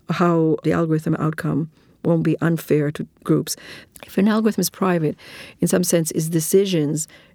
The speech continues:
don't tell you too much about the individuals that were a part of the data set. And that means that they are a little less sensitive to specific individuals. So, in some sense, by not being sensitive to individuals,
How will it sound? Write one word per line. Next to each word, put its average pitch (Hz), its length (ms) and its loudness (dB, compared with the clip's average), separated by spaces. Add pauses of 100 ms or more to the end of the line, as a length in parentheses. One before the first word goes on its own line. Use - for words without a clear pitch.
(140)
don't 180 280 2
tell 170 180 2
you 165 60 0
too 170 120 0
much 160 180 0
about 151 240 -2
the 151 80 0
individuals 151 680 -2
that 170 120 2
were 165 140 4
a 156 60 0
part 151 220 -2
of - 60 -4
the 147 80 0
data 147 260 -2
set. - 360 -12 (720)
And 175 220 6
that 208 160 2
means 196 220 2
that 170 120 2
they 175 80 6
are 165 140 2
a 165 40 2
little 196 240 0
less 180 180 2
sensitive 175 420 0
to 165 160 -8
specific 165 580 -4
individuals. 165 640 -2 (540)
So, 165 960 2
in 170 200 0
some 170 260 -2
sense, 165 720 0 (540)
by 170 120 0
not 180 200 0
being 160 160 2
sensitive 233 480 2
to 170 80 0
individuals, 156 580 0